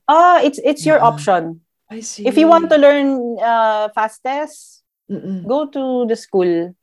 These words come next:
Speaker 1: immediately. Parang ganun. Parang,
Speaker 2: Talaga?
Speaker 1: it's your, it's your choice.
Speaker 2: Right. So, your own pay din?
Speaker 1: I, I never heard na, no, libre po siya. I never heard na
Speaker 2: Ah,
Speaker 1: parang
Speaker 2: talaga?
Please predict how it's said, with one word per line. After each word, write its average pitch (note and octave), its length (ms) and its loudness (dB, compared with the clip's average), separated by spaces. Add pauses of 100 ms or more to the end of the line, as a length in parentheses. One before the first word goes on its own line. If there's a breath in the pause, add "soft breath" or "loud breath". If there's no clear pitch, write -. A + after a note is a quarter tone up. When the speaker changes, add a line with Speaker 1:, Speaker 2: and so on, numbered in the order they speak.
(100)
Speaker 1:
immediately. G3 720 -2 (160)
Parang E3 240 -6
ganun. D3 260 -6
Parang, E3+ 240 -2
Speaker 2:
Talaga? E3 320 -10
Speaker 1:
it's C4+ 160 -8
your, C#4+ 160 0
it's B3+ 240 -2
your A3+ 300 -2
choice. C#3 500 -10
Speaker 2:
Right. D#3+ 300 -8
So, A3+ 100 -2
your A#3+ 240 2
own D#3 300 0
pay C3+ 240 -6
din? D#3 100 -2
Speaker 1:
I, C#4+ 160 2
I D4+ 140 -2
never C#4+ 420 0
heard A#3 320 2
na, F#3 600 -4 (360)
no, E4+ 240 0
libre C#4+ 400 -4
po D4 160 -10
siya. F#3+ 240 -4
I C4+ 80 0
never D4 320 0
heard B3 240 0
na A#3+ 160 -2
Speaker 2:
Ah, - 0 -
Speaker 1:
parang A#3 240 0
Speaker 2:
talaga? A#3 80 0